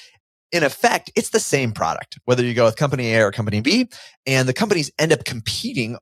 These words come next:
on things that aren't necessarily the foundational product. They compete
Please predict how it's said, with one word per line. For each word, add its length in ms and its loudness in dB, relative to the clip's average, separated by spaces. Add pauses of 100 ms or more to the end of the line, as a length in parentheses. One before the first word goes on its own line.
on 520 0 (380)
things 220 0
that 160 2
aren't 180 0
necessarily 760 0
the 260 2 (140)
foundational 540 0
product. 600 0
They 100 2
compete 300 -2